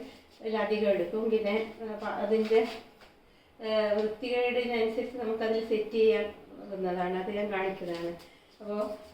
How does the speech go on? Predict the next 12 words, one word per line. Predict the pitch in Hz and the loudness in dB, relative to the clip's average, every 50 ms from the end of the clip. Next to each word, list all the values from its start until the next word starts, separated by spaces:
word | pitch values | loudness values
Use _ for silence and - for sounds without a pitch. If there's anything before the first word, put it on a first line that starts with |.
| - - - | -20 -14 -8
പാത്രം | 208 208 208 208 214 220 214 208 | -4 -4 -4 -4 -4 -4 -2 0
വെക്കുന്നത് | 202 196 196 - 208 202 202 202 202 214 262 370 - - - - 214 | 0 -2 -2 -6 -4 -4 -4 -4 -2 0 0 0 0 -2 -6 -12 -8
എങ്ങനെയാണെന്ന് | 202 214 208 208 208 196 196 196 196 196 196 190 185 | -4 -4 -2 -2 -2 -2 -2 -2 -2 -2 -2 -2 0
കാണിക്കാം. | 180 180 180 180 - 185 190 208 - - - - - - - - - - - - - - - - 220 | 0 0 -2 -2 -4 -8 -10 -10 -10 -14 -20 -20 -20 -16 -4 2 2 2 2 2 -4 -6 -10 -12 -10
ഞാനൊരു | 208 208 202 208 202 202 196 202 | -8 -2 4 6 6 6 4 2
പ്ലേറ്റ്, | 196 196 190 196 - - 220 220 233 233 226 220 220 - - - - - - - - - - - - - - - - _ - - - 220 | 0 2 2 0 0 -4 -4 0 6 8 8 10 8 6 4 -2 -4 0 2 2 2 2 0 -6 -12 -18 -20 -20 -20 _ -20 -16 -10 -8
ആദ്യം | 214 214 233 247 254 233 226 | -6 -2 -2 0 0 2 2
ഡിഷ് | 220 214 - - 233 | 0 0 0 0 0
വാഷറിൻ്റെ, | 226 226 226 233 226 226 233 226 220 220 226 240 247 - - | 0 0 0 -2 -2 -2 -2 -2 0 0 0 -2 -2 -4 -8
ആ, | - - - 214 | -10 -10 -10 -6
ഇത് | 202 220 226 226 226 - - - - - - - - - - - - - - - - - - - - - - 214 214 | -2 0 0 0 0 -2 -8 -12 -14 -14 -14 -14 -14 -14 -2 4 4 6 8 12 12 12 12 12 8 4 2 2 4
ഓപ്പൺ | 214 214 - - - | 8 8 8 10 8